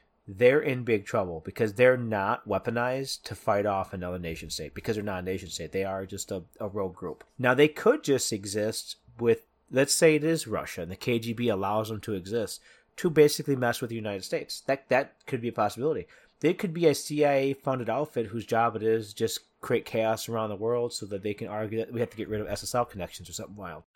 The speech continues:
Really, who knows? I mean, i-, it's anything, but if they get too big, there's gonna be a response. And that's why they came out and apologized, which is wild, because they said, "We're sorry, we didn't mean to be so disruptive.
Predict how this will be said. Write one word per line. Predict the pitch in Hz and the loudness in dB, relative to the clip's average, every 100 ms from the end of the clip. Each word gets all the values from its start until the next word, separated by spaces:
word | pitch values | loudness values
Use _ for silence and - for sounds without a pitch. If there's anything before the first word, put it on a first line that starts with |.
| _ | _
Really, | 127 156 147 | 8 10 8
who | - 123 | 2 0
knows? | 113 101 64 - - _ _ | 0 0 -4 -10 -16 _ _
I | 113 | -4
mean, | 113 107 - _ - | -2 -2 -6 _ 0
i-, | |
it's | 143 120 131 - - | 4 6 6 6 0
anything, | 160 160 151 110 | 2 2 0 -2
but | 110 - | -2 0
if | 123 | -2
they | - | -2
get | 117 170 - | -2 -4 -4
too | - | -4
big, | 147 - 135 120 | -2 2 2 0
there's | - 104 | 0 0
gonna | 110 107 | -2 -4
be | 104 | -4
a | |
response. | 90 - 92 73 - | -4 -6 -6 -6 -8
And | - 104 | -8 -2
that's | 113 120 - | 0 2 0
why | 127 | -2
they | 113 | -2
came | - 107 | -6 -6
out | 90 | -8
and | 120 | -10
apologized, | 123 185 131 - 62 - - _ _ - | -6 -2 0 -2 -8 -12 -16 _ _ -2
which | 113 - | 0 0
is | 127 120 - - - _ - | 0 -2 -6 -8 -10 _ -18
wild, | 113 107 117 120 78 - - _ _ | -16 -2 2 4 2 -6 -18 _ _
because | - 101 110 | -6 -2 0
they | 107 | 0
said, | - 110 101 _ _ - | 0 0 -2 _ _ -12
"We're | 104 135 | -2 0
sorry, | 143 - 151 123 95 101 _ _ - | 2 4 4 4 0 -6 _ _ -4
we | 123 | 0
didn't | 143 156 135 | 2 2 0
mean | 131 131 | -4 -4
to | 117 | -6
be | 110 117 113 110 | -6 -4 -4 -8
so | - 123 113 | -4 0 0
disruptive. | 104 127 120 110 95 | 0 2 2 0 -2